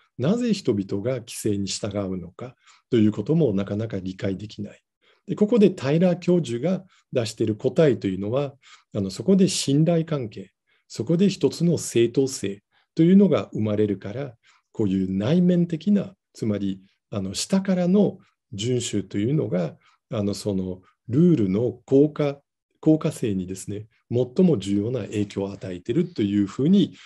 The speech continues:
あの、このタイラー教授が言っています。アメリカの研究に今言及したんですけれども、実はこの課題というのは、日本の法社会学でも、これは、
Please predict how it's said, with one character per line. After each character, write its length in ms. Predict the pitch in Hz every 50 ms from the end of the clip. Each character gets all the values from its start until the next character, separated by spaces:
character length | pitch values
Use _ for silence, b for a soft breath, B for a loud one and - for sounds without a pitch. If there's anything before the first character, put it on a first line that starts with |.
| B B _ _ _
あ 160 | 117 101 101
の、 260 | 98 98 95 98 95
こ 160 | 92 - 120
の 100 | 104 95
タ 200 | 95 - - 110
イ 80 | 101 98
ラ 140 | 95 90 85
ー 60 | -
教 200 | - 104 95 95
授 220 | 92 104 131 143
が 160 | 175 170 160 - _ _
言 100 | 113 95
っ 20 |
て 120 | 95 - 101
い 100 | 92 85
ま 140 | 87 - -
す。 200 | - - _ _ _ _ _ _ B B B B B B B B B B B
ア 100 | B 123
メ 120 | 156 202 208
リ 80 | 208
カ 120 | 202 165 156
の 120 | 143 117
研 260 | 110 - 135 127 127
究 180 | 123 - 135 123
に 120 | 127 127
今 180 | 120 113 107 98
言 200 | 92 107 113 113
及 140 | 107 123 113
し 80 | -
た 100 | - 113
ん 60 | 104
で 80 | 98 95
す 80 | - -
け 80 | 107
れ 80 | 95 95
ど 120 | 95 101
も、 280 | 113 127 139 131 131 135 b b b _
実 340 | - 98 101 - - - 202
は 200 | 226 208 - - - b b b b b b _
こ 120 | - 147 143
の 120 | 165 175
課 140 | 175 - 135
題 260 | 139 143 147 147 143
と 80 | - 107
い 60 | 95
う 40 | 98
の 100 | 107 113
は、 260 | 139 135 107 98 104 _ _ _ _ _ -
日 140 | 117 117
本 300 | 127 143 202 240 214 165
の 260 | 151 156 151 113 104 - _ _
法 180 | _ 123 123 113
社 160 | - 127 107
会 240 | - 117 104 104 95
学 220 | 98 95 - 110
で 140 | 98 113 135
も、 300 | 160 170 143 101 - b b b b b b _
こ 100 | - 113
れ 100 | 110 110
は、 260 | 107 104 104 101 104